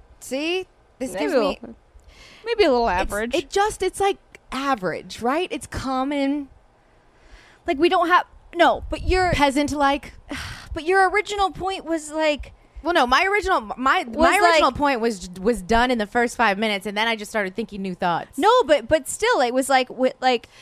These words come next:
Speaker 2: we
Speaker 1: But
Speaker 2: think, we think we're being interesting or, like, being funny, but we're just saying what everyone else says.
Speaker 1: No, but my point going into this podcast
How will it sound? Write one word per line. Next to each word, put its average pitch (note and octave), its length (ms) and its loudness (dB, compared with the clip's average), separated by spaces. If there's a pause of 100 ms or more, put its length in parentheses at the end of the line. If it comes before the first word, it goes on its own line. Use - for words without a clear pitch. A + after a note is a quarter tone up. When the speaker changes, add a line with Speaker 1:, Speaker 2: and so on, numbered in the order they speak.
(200)
Speaker 2:
we D4+ 200 4
Speaker 1:
But - 60 -2
Speaker 2:
think, E4+ 180 0
we D4+ 160 0
think - 340 -2
we're D#4+ 120 4
being A#3+ 260 2
interesting A3+ 580 -4
or, A#3+ 80 2
like, A#3 200 0
being A#3+ 240 -4
funny, A3+ 340 -2
but G#3+ 160 0
we're B3+ 140 0
just C4+ 180 -4
saying C4 300 2
what A#3 100 2
everyone G#3+ 320 0
else G3 160 -4
says. G3 340 -2
Speaker 1:
No, B3 160 0
but G#3 140 -4
my F#3 160 2
point C#4 540 -4
going A#3+ 260 0
into A3 160 -6
this A3+ 140 -4
podcast A#3 540 0